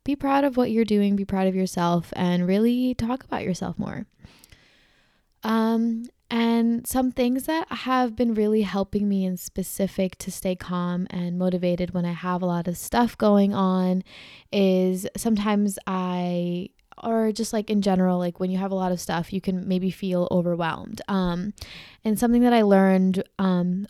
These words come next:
over winter break, I did a lot of yoga. I was taking a lot of hot yoga classes. Like, every day I probably would wake up at eight A M and go to a hot yoga class. And one of the things that my yoga teacher told me was whenever you're feeling like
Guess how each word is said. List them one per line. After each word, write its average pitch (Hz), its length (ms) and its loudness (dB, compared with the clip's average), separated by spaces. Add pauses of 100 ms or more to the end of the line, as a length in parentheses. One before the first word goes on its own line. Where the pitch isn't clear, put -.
over 240 180 8
winter 233 200 4
break, 190 260 4
I 190 80 0
did 190 160 0
a 185 60 2
lot 180 160 0
of 175 120 -6
yoga. 196 640 0
I 190 140 4
was 190 120 0
taking 190 320 -2
a 190 80 0
lot 180 160 0
of 170 120 0
hot 202 300 -2
yoga 190 280 0
classes. - 640 -8
Like, 190 260 -2
every 202 320 8
day 185 280 4
I 180 100 2
probably 180 340 0
would 180 140 2
wake 175 180 0
up 175 100 -2
at 175 80 -2
eight 180 160 0
A 175 80 0
M 180 260 -2
and 175 120 -2
go 175 80 -2
to 175 120 -4
a 170 80 -6
hot 180 200 -4
yoga 190 260 -4
class. 220 420 -4 (580)
And 196 600 2
one 247 160 4
of 277 80 2
the 269 140 4
things 208 420 2
that 190 220 0
my 185 180 2
yoga 180 360 2
teacher 185 380 -6
told 180 360 0
me 220 360 0
was 175 640 0
whenever 190 280 2
you're 185 160 2
feeling 180 580 -2
like 165 520 -6